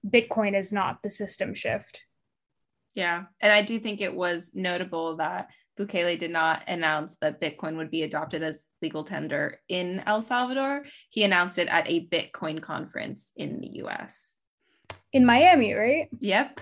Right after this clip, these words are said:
Speaker 2: <laughs>
Speaker 1: Yeah.
Speaker 2: Miami. So already this should, like,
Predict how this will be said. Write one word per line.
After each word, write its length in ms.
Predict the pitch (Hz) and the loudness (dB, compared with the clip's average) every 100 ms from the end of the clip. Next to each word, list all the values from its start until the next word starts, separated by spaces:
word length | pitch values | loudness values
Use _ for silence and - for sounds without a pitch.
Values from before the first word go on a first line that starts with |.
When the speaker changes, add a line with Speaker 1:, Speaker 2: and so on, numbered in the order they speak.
| - | -20
Speaker 2:
<laughs> 140 | _ | _
Speaker 1:
Yeah. 300 | 208 226 220 | -6 0 4
Speaker 2:
Miami. 640 | 262 208 151 151 156 165 220 _ _ - _ _ _ _ 202 | 6 6 4 -2 -8 -12 -16 _ _ -20 _ _ _ _ 0
So 180 | 214 202 | 6 8
already 440 | 202 202 208 202 | 10 10 8 6
this 220 | 175 180 | 2 -2
should, 320 | - 175 160 | -4 -2 -2
like, 320 | 160 147 135 | -2 -4 -4